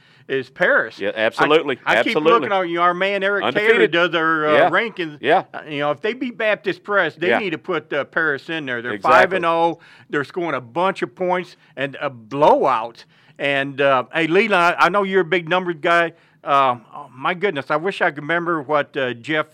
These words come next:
Speaker 1: uh, Weaver told me, but the game they played last week against Two Rivers, uh, it was twenty-six to nothing, and they'd run,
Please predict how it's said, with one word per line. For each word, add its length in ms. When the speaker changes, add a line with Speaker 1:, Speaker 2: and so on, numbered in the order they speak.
Speaker 1:
uh, 100
Weaver 380
told 320
me, 160
but 140
the 60
game 260
they 120
played 280
last 340
week 160
against 320
Two 220
Rivers, 540
uh, 480
it 80
was 180
twenty-six 1080
to 100
nothing, 420
and 200
they'd 200
run, 340